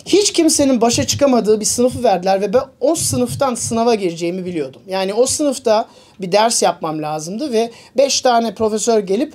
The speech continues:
benim dersimi değerlendirecekti ve bana en berbat sınıfı vermişler. Küçük, yedinci sınıf,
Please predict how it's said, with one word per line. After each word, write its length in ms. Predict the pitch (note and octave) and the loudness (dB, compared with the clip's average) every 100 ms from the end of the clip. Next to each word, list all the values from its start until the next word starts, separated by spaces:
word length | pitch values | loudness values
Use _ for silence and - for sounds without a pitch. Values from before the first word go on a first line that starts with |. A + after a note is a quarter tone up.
| - | 0
benim 260 | G#3+ C#4 A#3 | 2 2 2
dersimi 440 | G#3+ G#3+ A#3 A3 | 2 0 -4 0
değerlendirecekti 800 | G3 F3+ F3 E3+ E3 D#3+ D#3 G#3 | 2 2 0 -4 -8 -8 -4 0
ve 100 | A#3+ | 2
bana 160 | B3+ B3+ | 0 -2
en 240 | A#3 A#3+ | -4 0
berbat 380 | G#3 F3+ E3 D3 | 0 0 -2 -8
sınıfı 300 | - D3+ D#3 | -10 -12 -12
vermişler. 480 | C#3+ - - - - | -16 -14 -16 -18 -16
Küçük, 340 | - G3 - G3+ | -12 -10 -4 -2
yedinci 400 | G3 G#3+ F#3 F#3+ | 0 -2 -8 -8
sınıf, 380 | - E3+ G3+ | -8 -8 -8